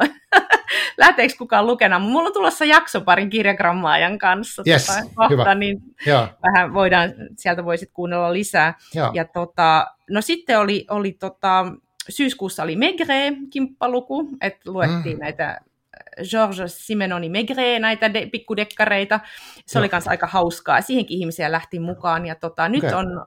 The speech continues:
Speaker 1: lokakuussa menossa Marguerite Duras kimppaluku.
Speaker 2: Aa, mä luin hänet sen kirjoittamiskirjan. Mikähän sen nimi oli?
Speaker 1: Joo, joo. Mä en tiedä, miten se on su-, tai muista, miten se on suomennettu.
Speaker 2: Mhm.
Speaker 1: Écrire, se on niinku ranskaksi.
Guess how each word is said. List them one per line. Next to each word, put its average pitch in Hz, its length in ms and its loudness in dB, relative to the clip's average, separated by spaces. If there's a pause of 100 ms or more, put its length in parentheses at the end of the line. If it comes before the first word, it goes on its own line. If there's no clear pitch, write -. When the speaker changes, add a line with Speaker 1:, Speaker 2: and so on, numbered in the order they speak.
(140)
Speaker 1:
lokakuussa 190 840 -6
menossa 170 720 -8
Marguerite 190 680 -6
Duras 233 440 -4 (380)
kimppaluku. 160 840 -6 (180)
Speaker 2:
Aa, 131 500 -4
mä 151 80 4
luin 180 160 8
hänet 143 200 4
sen 139 120 0
kirjoittamiskirjan. 107 1040 -4
Mikähän 117 260 -4
sen 98 120 -10
nimi 98 220 -10
oli? 110 220 -10
Speaker 1:
Joo, 170 280 2 (280)
joo. 190 280 4 (220)
Mä 254 120 2
en 269 80 0
tiedä, 277 160 -2
miten 285 160 -2
se 277 100 -4
on 220 60 -2
su-, 220 380 -12
tai 247 120 6
muista, 254 340 0
miten 220 200 -2
se 214 80 -6
on - 40 -8
suomennettu. 170 520 -2
Speaker 2:
Mhm. 135 80 6
Speaker 1:
Écrire, 226 480 -4
se - 140 -10
on 185 60 -4
niinku 175 160 -8
ranskaksi. 185 680 -6